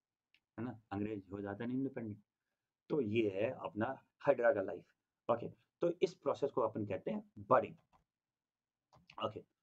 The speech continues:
So budding is asexual reproduction method in which the new organism develop from the bud of an existing organism।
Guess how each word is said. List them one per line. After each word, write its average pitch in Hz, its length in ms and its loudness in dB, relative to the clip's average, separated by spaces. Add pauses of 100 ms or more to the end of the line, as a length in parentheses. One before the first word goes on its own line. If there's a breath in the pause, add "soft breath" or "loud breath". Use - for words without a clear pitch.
(520)
So 254 180 6
budding 208 600 8
is 202 40 0 (440)
asexual 175 640 4
reproduction 110 540 -2 (340)
method 127 500 0 (120)
in 104 160 0
which 135 220 2
the 104 160 2
new 131 180 2
organism 117 380 2
develop 107 340 0 (200)
from 95 220 -4
the 87 60 -6 (140)
bud 143 240 10 (1080)
of 113 160 4
an 107 140 -4 (120)
existing 113 360 -4
organism। 92 400 -4